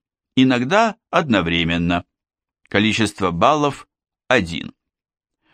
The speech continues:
Номер третий. Высочайший уровень визуализации. Вам показывают картинки высокого разрешения, на которых вам все ясно.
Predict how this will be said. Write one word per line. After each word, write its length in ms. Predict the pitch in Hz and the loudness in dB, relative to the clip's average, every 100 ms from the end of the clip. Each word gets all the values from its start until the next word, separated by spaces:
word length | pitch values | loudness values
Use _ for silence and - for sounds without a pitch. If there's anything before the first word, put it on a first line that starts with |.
| _ | _
Номер 400 | 90 143 233 254 | 0 2 2 -2
третий. 540 | 233 98 71 - - - _ _ _ _ _ | -2 -2 -2 -6 -16 -18 _ _ _ _ _
Высочайший 840 | 104 135 151 135 208 220 - 160 - | 0 2 2 0 0 0 0 0 0
уровень 520 | 143 170 156 143 135 | 0 0 0 0 -2
визуализации. 1120 | 113 127 127 135 131 131 98 64 - - 55 - _ _ _ - | -2 0 2 2 2 0 0 -2 -4 -10 -12 -12 _ _ _ -2
Вам 240 | 117 135 | 0 2
показывают 680 | 127 117 135 120 120 117 104 | 0 0 0 0 0 0 0
картинки 640 | 104 95 - 110 95 104 | -2 -4 -2 0 0 0
высокого 600 | 92 92 - 85 90 85 | 0 -2 -4 -4 -2 -2
разрешения, 840 | 82 80 80 73 98 135 170 170 165 _ _ _ | -2 -4 -8 -6 -4 -2 -2 -4 -6 _ _ _
на 180 | - 110 | -2 0
которых 480 | 110 95 190 196 131 | 0 0 0 0 2
вам 240 | 120 135 | 2 2
все 200 | 127 123 | 0 -2
ясно. 500 | 98 73 - - 78 | 0 -2 -6 -10 -12